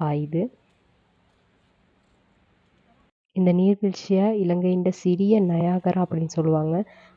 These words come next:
அந்த பேருக்கு ஏத்த வகையில ரொம்பவே அழகாவே இருக்கு இதை பார்க்கறதுக்கு. மேல் கொத்மலை நீர் மின் திட்டம் காரணமாக இந்த நீர்வீழ்ச்சி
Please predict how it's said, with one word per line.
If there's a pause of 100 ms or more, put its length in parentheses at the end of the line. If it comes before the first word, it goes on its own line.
(100)
அந்த
பேருக்கு
ஏத்த
வகையில
ரொம்பவே
அழகாவே
இருக்கு
இதை
பார்க்கறதுக்கு. (2000)
மேல்
கொத்மலை
நீர்
மின்
திட்டம்
காரணமாக
இந்த
நீர்வீழ்ச்சி